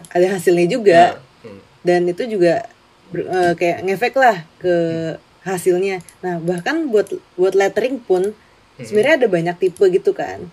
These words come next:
Speaker 2: Hmm.
Speaker 1: Dan ada bahan-bahannya juga, dan itu kadang-kadang gue sampai harus cari ke luar negeri. Jadi gue
Speaker 2: Hmm.
Speaker 1: sampai harus
Speaker 2: Wow.
Speaker 1: pesen keluar, sampai harus, em, call-callan sama temen di U S
Speaker 2: Hmm.
Speaker 1: buat titip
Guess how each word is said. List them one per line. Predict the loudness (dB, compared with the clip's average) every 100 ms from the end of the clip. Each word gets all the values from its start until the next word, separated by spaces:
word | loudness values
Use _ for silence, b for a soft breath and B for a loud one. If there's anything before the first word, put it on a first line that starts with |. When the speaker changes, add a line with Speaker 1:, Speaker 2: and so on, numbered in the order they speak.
| -20
Speaker 2:
Hmm. | -20 -20 _ _ _ _ -20 _ _ -20 _
Speaker 1:
Dan | -2 0 0 -2 -8 _ _ _
ada | 0
bahan-bahannya | 2 2 2 2 2 2 2 6
juga, | 4 6 2 2
dan | 2
itu | 0 -2
kadang-kadang | 0 0 2 0 -2 -6 -8 -2
gue | 0
sampai | 0 -2 -2
harus | -2 -4
cari | -4 -2 0
ke |
luar | 2 2 2
negeri. | -2 0 -2 0
Jadi | 0
gue | 0 0
Speaker 2:
Hmm. | 0
Speaker 1:
sampai | 0
harus | 0 -2 0
Speaker 2:
Wow. | -2
Speaker 1:
pesen | -2 -2
keluar, | 2 2 2 0 -6 B B
sampai | -8 -2 0
harus, | 0 -2 -10 -20 _ _
em, | -4 -2 -2 -4 -10 -18 _
call-callan | -4 -2 0 -2 -2
sama | -4 -6
temen | -6 -6 -6
di | -4 -2
U | -2
S | -2 -4 -6 -16 _ -20
Speaker 2:
Hmm. | -12 -4
Speaker 1:
buat | -4
titip | 0 0 0